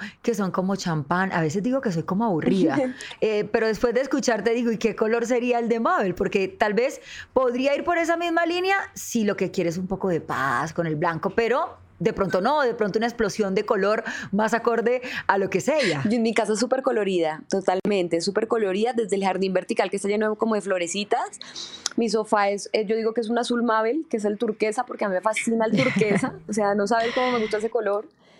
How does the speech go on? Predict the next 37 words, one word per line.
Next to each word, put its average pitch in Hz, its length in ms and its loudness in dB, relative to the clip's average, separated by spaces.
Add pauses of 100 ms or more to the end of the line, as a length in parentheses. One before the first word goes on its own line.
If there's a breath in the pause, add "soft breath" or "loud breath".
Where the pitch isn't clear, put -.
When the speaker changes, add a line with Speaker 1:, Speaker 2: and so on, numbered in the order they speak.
(160 soft breath)
Speaker 2:
Me 247 100 0
recuerda 233 320 0
como 285 160 0
la 262 160 -2
costa, 277 320 0
entonces 254 420 0
me, 262 280 0
me, 220 340 0
me, 220 240 0
me 214 140 0
gusta 208 240 -4
tener 233 400 -2
cosas 226 260 0
azules. 220 560 0 (460 loud breath)
Tengo 233 160 2
muchas 240 240 0
cosas 233 160 2
azules, 240 640 2
turquesas, 285 1000 0 (360 loud breath)
eh, 220 560 2
y 220 140 0
grises, 185 400 0
lo 190 100 0
mezclo 196 300 0
como 220 240 0
con 196 220 -2
gris. 170 480 -4
Esa 208 180 2
es 202 80 -6
como 226 200 2
la 220 100 2
mezclita, 214 500 0
pero 185 180 2
sí, 202 140 0
definitivamente 185 600 0
el 262 80 -4
color. 185 280 0